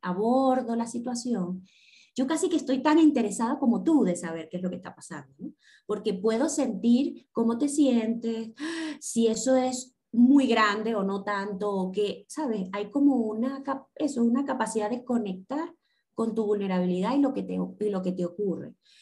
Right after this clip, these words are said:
Entonces yo empiezo por ahí, es como sintiendo primero, "Vale, esta persona dónde está".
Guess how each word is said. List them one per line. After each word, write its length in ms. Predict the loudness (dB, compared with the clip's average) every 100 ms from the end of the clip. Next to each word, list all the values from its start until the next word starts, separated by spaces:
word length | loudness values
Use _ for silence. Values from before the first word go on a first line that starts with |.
| _
Entonces 260 | -6 -2 0
yo 100 | 0
empiezo 340 | 2 0 0
por 100 | -2
ahí, 340 | -2 -4 -6 -10
es 120 | -18
como 420 | -4 -2 -2 -6 -14
sintiendo 640 | -10 -8 0 2 4 2
primero, 460 | 0 0 2 4 2
"Vale, 180 | 2 0
esta 180 | -2 -6
persona 320 | -4 0 0
dónde 280 | 0 -2 -2
está". 400 | -8 -12 -12